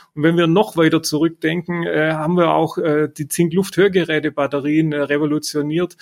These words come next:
und haben da eben mittlerweile fünfundfünfzig Prozent Weltmarktanteil. Und, ähm, insofern, wir machen das schon und man kann aber nicht jedes Jahr, ne, so einen, äh, so einen großen Schritt vorwärts machen.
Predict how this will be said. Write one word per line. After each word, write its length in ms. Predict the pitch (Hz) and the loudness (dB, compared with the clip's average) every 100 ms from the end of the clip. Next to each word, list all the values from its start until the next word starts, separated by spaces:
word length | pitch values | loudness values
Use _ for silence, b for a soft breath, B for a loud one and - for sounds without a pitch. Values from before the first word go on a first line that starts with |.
| B B - | B B -8
und 160 | 143 | -4
haben 140 | 156 160 | 0 2
da 200 | 156 175 | 2 2
eben 240 | 160 160 | 2 4
mittlerweile 540 | 170 160 151 156 160 | 4 4 2 2 2
fünfundfünfzig 760 | 156 175 180 165 175 165 170 - | 0 -2 0 -2 -2 -2 -8 -6
Prozent 340 | 160 165 160 | -6 -4 -6
Weltmarktanteil. 1040 | 170 185 147 135 - 139 131 139 131 135 131 b b - | -6 -6 -4 -6 -6 -10 -8 -6 -6 -6 -12 b b -4
Und, 300 | 147 143 143 | 0 2 2
ähm, 540 | 143 147 156 - 185 185 | 2 2 -4 -10 -12 -6
insofern, 580 | 151 170 170 160 160 - B B B - 453 _ b b b b _ _ _ _ - | 2 2 4 2 0 -4 B B B -20 -20 _ b b b b _ _ _ _ -2
wir 120 | 147 | 4
machen 300 | 165 180 214 | 4 6 4
das 200 | 156 156 | 4 2
schon 300 | - 175 247 | 0 2 2
und 500 | 220 156 165 160 - _ _ _ _ _ _ | 0 2 2 2 -6 _ _ _ _ _ _
man 220 | 190 175 180 | -2 0 2
kann 160 | 185 | 4
aber 140 | 185 185 | 4 4
nicht 180 | 190 | 4
jedes 320 | 180 190 165 156 | 4 6 4 4
Jahr, 320 | 151 156 156 | 2 2 0
ne, 180 | 156 165 | 0 -2
so 220 | 165 160 | 0 2
einen, 160 | 165 | 2
äh, 680 | 151 143 147 147 160 - 170 | 2 2 0 -2 -4 -6 -6
so 120 | 165 | -2
einen 140 | 160 156 | -2 2
großen 360 | 147 180 156 | 4 4 2
Schritt 240 | - 135 - | 0 -4 0
vorwärts 400 | 143 131 - 143 | -2 -2 -6 -8
machen. 360 | 135 135 139 | -10 -10 -12